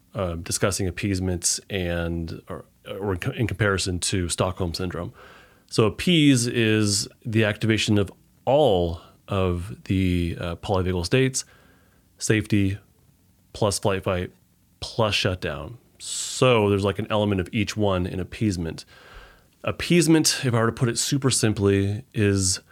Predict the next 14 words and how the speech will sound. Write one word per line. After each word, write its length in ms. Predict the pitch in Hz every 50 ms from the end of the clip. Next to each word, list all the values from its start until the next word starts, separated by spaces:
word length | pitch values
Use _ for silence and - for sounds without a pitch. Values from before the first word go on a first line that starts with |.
| - _ _ _ _ _ _ _ _ _ _ _ _ _ - -
uh, 320 | 117 95 92 92 90 87
the 560 | 87 98 95 110 107 107 107 104 104 104 104 98 98 - -
ability 580 | - - 113 104 120 120 123 120 123 120 120 117
to 260 | - - - 123 110
use 640 | 107 101 110 113 113 113 110 110 110 107 104 110 131 - _ -
social 400 | - - 127 120 113 - 107 98
cues 560 | - - - 127 131 139 151 151 151 160 - - - - _ _ _ _ _ _ _ _ _ -
to 420 | - - 117 107 104 101 98 -
lessen 520 | - 101 98 107 110 107 - - - 117 110
the 100 | 107 95
threat 540 | - - 107 107 107 120 139 - - - - - 127 104
during 520 | - 107 98 101 101 101 101 101 101 101 - -
a 280 | 92 92 90 90 95 101
life-threatening, 960 | 85 90 92 92 98 90 - - - 95 98 92 92 92 90 90 90 85 90